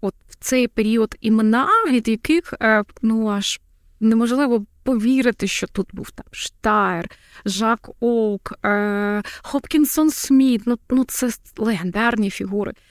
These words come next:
Вони приїздили, е, в рамках, наприклад, такого великого проєкту, який вдалося зробити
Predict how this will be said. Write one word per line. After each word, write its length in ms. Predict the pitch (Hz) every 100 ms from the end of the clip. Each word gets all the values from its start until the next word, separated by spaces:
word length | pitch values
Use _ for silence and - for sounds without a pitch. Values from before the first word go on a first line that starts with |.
| - -
Вони 220 | 226 277
приїздили, 840 | 254 311 302 262 226 233 226 254
е, 60 | - - 226 226 226 226 220 - -
в 60 | 208
рамках, 340 | 240 233 - -
наприклад, 460 | 214 214 - 226
такого 220 | - 233 208
великого 380 | 220 247 208
проєкту, 460 | 196 208 196 - 214
який 300 | 190 - 196
вдалося 460 | 180 196 202 - 196
зробити 540 | 202 190 220 -